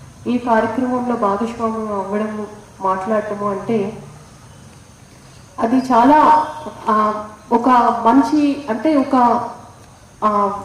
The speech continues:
ఒక ప్రైడ్ అన్నమాట. మన పోలీస్ వీరుల గురించి మనం వాళ్ళ సేవల్ని స్మరించుకునే కార్యక్రమంలో ఉన్నాము అంటే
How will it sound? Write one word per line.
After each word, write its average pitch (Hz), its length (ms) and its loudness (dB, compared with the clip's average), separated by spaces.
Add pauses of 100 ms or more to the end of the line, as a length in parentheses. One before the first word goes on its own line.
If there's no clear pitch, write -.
(280)
ఒక 285 260 -2
ప్రైడ్ 277 320 6
అన్నమాట. 220 400 4 (1000)
మన 240 220 4
పోలీస్ 285 480 6
వీరుల 285 500 4 (920)
గురించి 277 340 6
మనం 262 480 6
వాళ్ళ 269 300 6
సేవల్ని 294 500 6
స్మరించుకునే 262 840 2
కార్యక్రమంలో 247 760 -2
ఉన్నాము 226 640 0
అంటే 220 640 -2